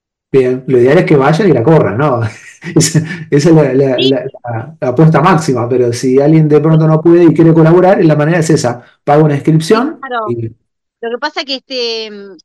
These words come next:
Speaker 2: pasa que a veces gente grande, capaz, este, siente como dificultad. A veces la gente piensa que, el que no conoce nuestra carrera piensa que es de dificultad alta, ¿sí? Bueno, la carrera no, digamos, no tiene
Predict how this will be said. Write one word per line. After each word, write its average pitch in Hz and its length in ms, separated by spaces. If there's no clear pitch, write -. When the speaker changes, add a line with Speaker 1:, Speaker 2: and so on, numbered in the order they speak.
Speaker 2:
pasa 277 320
que 247 80
a 254 40
veces 269 220
gente 269 240
grande, 254 480
capaz, 220 380
este, 175 500
siente 202 260
como 190 140
dificultad. 233 840
A 233 100
veces 349 200
la 320 80
gente 349 160
piensa 320 280
que, 285 260
el 240 60
que 262 100
no 302 100
conoce 294 300
nuestra 294 240
carrera 269 320
piensa 269 280
que 214 120
es 240 60
de 233 80
dificultad 208 580
alta, 180 380
¿sí? 233 440
Bueno, 233 220
la 226 200
carrera 302 460
no, 269 360
digamos, 247 280
no 262 100
tiene 247 320